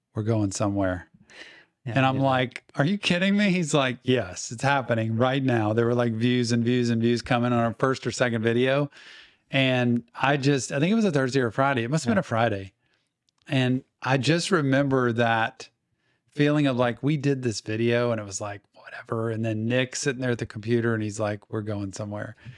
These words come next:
Speaker 1: And I'm like, "You're kidding me." And this was December of last year. So that was the number one. Number two would be,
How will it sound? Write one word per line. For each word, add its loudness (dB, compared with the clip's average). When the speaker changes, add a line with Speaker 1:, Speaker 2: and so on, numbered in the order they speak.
Speaker 1:
And 0
I'm 0
like, 0
"You're -2
kidding 2
me." 2
And 4
this 0
was 2
December 2
of 0
last 0
year. 0
So -4
that 2
was -2
the 2
number 0
one. -2
Number 4
two 2
would 0
be, 2